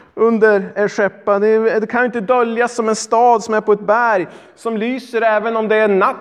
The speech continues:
så ser man staden därför att det, man kan se någonting på avstånd. Jesus vill säga till oss att det ligger i vår natur, i vårt väsen som efterföljare av Jesus, att lysa. Lyssna på det här.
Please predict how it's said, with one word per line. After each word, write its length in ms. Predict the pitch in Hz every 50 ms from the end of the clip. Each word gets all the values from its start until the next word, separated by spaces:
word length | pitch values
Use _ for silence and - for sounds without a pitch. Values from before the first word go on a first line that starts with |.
| - - -
så 180 | - - 220 202
ser 260 | - - 208 202 214
man 260 | 202 196 185 165 151 - - - -
staden 540 | - - 208 180 190 196 190 175 175 170
därför 240 | 170 170 165 170 185
att 160 | 170 165 170
det, 180 | 185 170 160 156 - - - - -
man 120 | 170 170
kan 140 | 170 180 165
se 260 | 165 - 180 180 180
någonting 360 | 175 170 170 165 165 170 165
på 100 | 165 170
avstånd. 680 | 165 170 170 160 135 - - - 180 180 156 127 104 95 - - - - _ _ _ _ _ _ _ _ _ _ _ _ _ _ _ _ _ _ _ _ - _ - -
Jesus 420 | - 226 240 240 240 240 - 214
vill 160 | 233 240 220
säga 280 | - - 240 226 240 233
till 140 | 233 240 226
oss 200 | 226 220 226 226
att 120 | 190 175
det 80 | 220 220
ligger 280 | 220 247 220 240 247
i 80 | 247 226
vår 180 | 220 240 233
natur, 760 | 240 233 214 226 - - 285 311 277 214 156 135 113 113 - - - - - -
i 120 | 190 208
vårt 200 | 208 247 - 214
väsen 680 | 170 233 254 294 285 285 - - - - 165 131 120 113 - - -
som 380 | - - 220 220 208 196 180 - - - - - _ _ -
efterföljare 720 | - 208 208 - - 185 - - 226 233 233 220 208 196 185
av 200 | 185 185 160 165
Jesus, 640 | 202 226 247 233 240 - - 139 123 - - - _ -
att 180 | 196 202 202
lysa. 540 | 208 208 247 240 202 160 - - - 247 233 - - - _ _ _ _ _ _ _ _ _ _ _ _ _ _ _ _ _ _ _ _ _ _ _ _ _ _ _ _ _ _ _ _ _ _ _ _ _ _ - -
Lyssna 280 | 214 214 - 220 214
på 120 | 214 220 208
det 60 | 208
här. 280 | 208 190 175 139 120